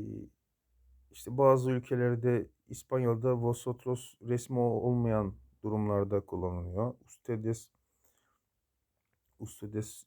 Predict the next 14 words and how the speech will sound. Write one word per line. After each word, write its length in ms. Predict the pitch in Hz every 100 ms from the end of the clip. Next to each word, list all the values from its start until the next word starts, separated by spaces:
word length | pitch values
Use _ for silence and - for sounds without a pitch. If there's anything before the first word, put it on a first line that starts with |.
| _
çoğulu 640 | - - 101 95 113 117 - _ _ _ _
resmi 400 | 107 104 - 110
durumlarda 480 | 98 92 90 87 87
kullanılıyor 460 | - 90 87 107 143
ama, 260 | 123 120 113 _ _ _ _ _ _ _ _ -
e, 100 | 104
yanlış 520 | 101 104 107 113 -
hatırlamıyorsam 600 | - 113 101 87 117 117 - _
Meksika'da 600 | 104 104 - - 101 98
daha 160 | 107 98
çok, 420 | - 107 - _ _ _ _ _ _ _ _ _ _ _ _
e, 40 | 95 87 87 - _ _ _ _ _ _ _
usted 400 | - - - 95 - _ -
kullanıyormuş. 880 | - 87 85 85 98 101 117 - -